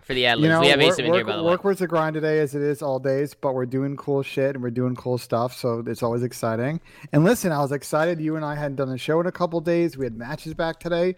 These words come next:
Speaker 2: so I've been looking forward to talking on the show today, Tom, all
Speaker 1: Yeah,
Speaker 2: day.
Speaker 1: man, a-, another good day caught. It's only day one, man. It's only day one. Is
Speaker 2: Yeah.
Speaker 1: that why you're going to the gym? Because you wanna get your golf swing up? Is that, that, like, the main
Speaker 2: Well,
Speaker 1: thing?
Speaker 2: I'm, I'm,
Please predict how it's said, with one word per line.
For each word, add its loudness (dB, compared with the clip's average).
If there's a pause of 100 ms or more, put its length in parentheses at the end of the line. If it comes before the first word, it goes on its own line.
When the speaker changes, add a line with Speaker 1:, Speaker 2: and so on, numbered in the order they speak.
(240)
Speaker 2:
so 6
I've 8
been -2
looking -2
forward 0
to -6
talking -10
on -8
the -10
show -6
today, -8
Tom, -12
all -8
Speaker 1:
Yeah, 4
Speaker 2:
day. -8
Speaker 1:
man, 4
a-, 2
another 0
good -2
day 2
caught. 2
It's -2
only 2
day 4
one, 2
man. -2
It's -6
only 2
day 4
one. 6
Is 6
Speaker 2:
Yeah. 8
Speaker 1:
that 6
why 8
you're 2
going 2
to -8
the -2
gym? 0
Because -4
you -4
wanna 2
get 0
your -6
golf 4
swing -2
up? -2
Is -8
that, 2
that, 0
like, -2
the 0
main 4
Speaker 2:
Well, 8
Speaker 1:
thing? 2
Speaker 2:
I'm, -4
I'm, -